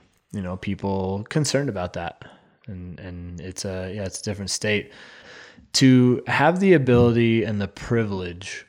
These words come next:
honestly, to go out and, and be in these places in Grand Canyon, in these rugged terrains, and to not necessarily challenge yourself, but to go out there and see, you know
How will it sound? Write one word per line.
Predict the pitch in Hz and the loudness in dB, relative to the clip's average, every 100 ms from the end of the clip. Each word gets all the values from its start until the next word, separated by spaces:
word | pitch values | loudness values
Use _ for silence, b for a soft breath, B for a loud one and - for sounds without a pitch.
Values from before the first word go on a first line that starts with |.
| - | -12
honestly, | 92 92 - 98 92 | -10 -6 -6 -6 -6
to | 101 | -8
go | 95 98 98 | -6 -6 -4
out | 95 92 95 - - | -4 -4 -4 -6 -12
and, | 95 90 87 87 87 - | -14 -12 -12 -12 -10 -10
and | 101 92 | -8 -10
be | 90 104 | -6 -4
in | 101 | -4
these | 95 90 | -6 -8
places | - - 98 90 - 87 85 87 | -10 -8 -8 -6 -6 -6 -8 -8
in | 92 90 | -10 -10
Grand | 95 92 90 | -10 -10 -10
Canyon, | - 95 92 90 90 87 | -12 -10 -10 -10 -12 -12
in | |
these | 87 90 107 | -10 -10 -6
rugged | 98 95 87 | -6 -6 -8
terrains, | - 101 92 92 90 90 95 101 | -8 -8 -8 -8 -8 -8 -6 -6
and | 87 90 B B B B B B B B - | -8 -12 B B B B B B B B -4
to | 117 110 - - B B B B - | -4 -4 -16 -20 B B B B -8
not | 165 175 | -4 -2
necessarily | 135 - 104 | 0 0 -2
challenge | 87 - 98 98 92 92 | -2 -4 -4 -4 -6 -6
yourself, | 90 - 90 85 - | -4 -4 -4 -6 -8
but | 95 | -8
to | 101 | -8
go | 98 101 | -6 -4
out | 95 92 | -4 -4
there | 98 95 | -8 -8
and | 90 87 | -10 -4
see, | - - 98 90 85 - | -4 -2 -4 -6 -12 -12
you | 131 | -10
know | 101 87 | -8 -8